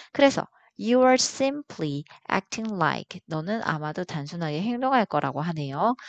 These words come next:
어, the type of the person, 그 사람의 어떤 유형, 어떤 사람이냐면 you already believe yourself to be. 너가 되고 싶어하는 사람의 유형을 이미 행동으로 옮기고 있다는 거죠.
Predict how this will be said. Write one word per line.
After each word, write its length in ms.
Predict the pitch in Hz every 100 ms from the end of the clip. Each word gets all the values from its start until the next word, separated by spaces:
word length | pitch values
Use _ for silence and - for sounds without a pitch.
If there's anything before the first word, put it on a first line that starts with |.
| - - _ _ _ _ _
어, 80 | - - -
the 100 | 160
type 280 | - 214 190
of 100 | 175
the 120 | 160
person, 420 | - 208 - 269 311 -
그 120 | 170
사람의 440 | 190 156 151 147 -
어떤 320 | 147 143 135
유형, 280 | 143 170 -
어떤 260 | - 156
사람이냐면 580 | 165 147 143 139 131 196
you 220 | 208 180 170
already 380 | 160 160 180
believe 420 | 190 165 160 165 156 -
yourself 480 | 147 143 - 139 131 -
to 120 | 143
be. 260 | 139 127 143 - - -
너가 200 | 214 311
되고 280 | 302 196 240
싶어하는 500 | - - 254 220 220
사람의 480 | 226 202 190 175 151
유형을 480 | 143 143 165 208 -
이미 240 | 247 277
행동으로 540 | 320 339 339 285 240 220
옮기고 360 | 170 156 151 147
있다는 440 | - - 147 135 -
거죠. 300 | - -